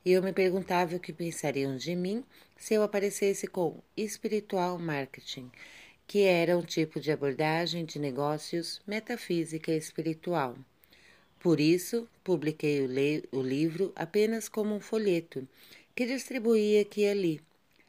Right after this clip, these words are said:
além de dá-lo à minha irmã, para quem o escrevi.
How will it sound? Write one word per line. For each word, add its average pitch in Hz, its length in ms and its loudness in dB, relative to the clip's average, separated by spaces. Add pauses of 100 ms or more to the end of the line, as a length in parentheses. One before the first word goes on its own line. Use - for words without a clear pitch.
(160)
além 139 340 2
de 131 160 -4
dá-lo 127 360 -2
à 123 60 -2
minha 127 200 -4
irmã, 151 340 -4 (220)
para 202 240 0
quem 175 320 -2
o 165 80 0
escrevi. 156 680 -4